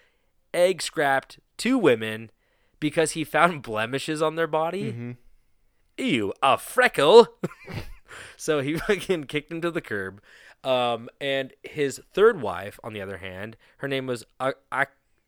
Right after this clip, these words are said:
Speaker 1: Aqui-, Aquilas, Aquilas Severa. F-, cool names, actually. I kinda do like these names. Um, that marriage did take, you know, third time's a charm, and he informed the Empire that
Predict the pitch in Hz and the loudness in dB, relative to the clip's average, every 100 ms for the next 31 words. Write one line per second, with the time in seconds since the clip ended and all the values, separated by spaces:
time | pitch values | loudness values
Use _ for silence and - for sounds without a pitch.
0 | _ _ _ _ _ _ - 143 - 170 | _ _ _ _ _ _ -4 -4 -2 -6
1 | 156 151 _ _ 143 139 - 160 160 170 | -6 -6 _ _ -8 -8 -4 0 2 2
2 | 175 180 - - _ 143 156 - 175 185 | 0 -2 -4 -18 _ -2 -2 0 -2 0
3 | 202 - - 143 135 143 98 90 127 _ | -2 -4 -6 -4 0 0 -2 -6 -12 _
4 | _ _ _ _ _ _ _ _ - - | _ _ _ _ _ _ _ _ -20 -20
5 | - - - 165 127 101 85 82 85 - | -20 -20 -14 -10 -8 -10 -12 -16 -18 -18
6 | 92 87 98 - 107 85 78 - _ 98 | -20 -18 -18 -14 -16 -16 -20 -20 _ -20
7 | - - _ - - - - - 143 131 | -20 -20 _ -20 -20 -20 -16 -6 -4 -4
8 | 120 _ _ _ 143 170 202 - _ 147 | -8 _ _ _ 0 2 2 -2 _ -10
9 | 139 131 127 123 107 113 233 190 113 101 | -2 0 0 -4 -6 2 2 2 -8 -8
10 | 107 - _ - 113 107 117 113 139 147 | -10 -16 _ -16 -12 -8 -8 -4 -4 -4
11 | 151 113 104 123 _ - - 147 156 156 | -6 -4 -4 -6 _ -20 -18 -12 -8 -6
12 | 170 - 180 214 220 160 165 143 120 110 | -6 -4 -2 0 -2 -2 -4 -2 -2 0
13 | 113 - - _ 139 135 135 - | -2 -6 -20 _ 0 2 2 -2